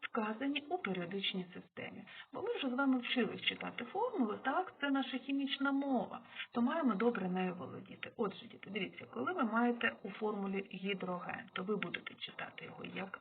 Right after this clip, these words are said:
H, далі оксиген ми читаємо як О, сульфур як С, фосфор як П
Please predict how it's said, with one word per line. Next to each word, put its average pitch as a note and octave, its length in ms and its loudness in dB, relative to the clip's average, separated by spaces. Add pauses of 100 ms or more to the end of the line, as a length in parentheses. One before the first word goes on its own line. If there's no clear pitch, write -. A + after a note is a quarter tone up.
H, D#4 360 0 (480)
далі A3 340 4 (180)
оксиген F3+ 840 0
ми F#3 140 -4
читаємо F3+ 600 -6
як A#3+ 240 2 (200)
О, E4+ 260 -2 (640)
сульфур G#3+ 580 2 (140)
як F#3+ 540 -2 (260)
С, F3+ 320 0 (1000)
фосфор G3+ 720 2 (100)
як F#3 560 -2 (220)
П G3+ 460 4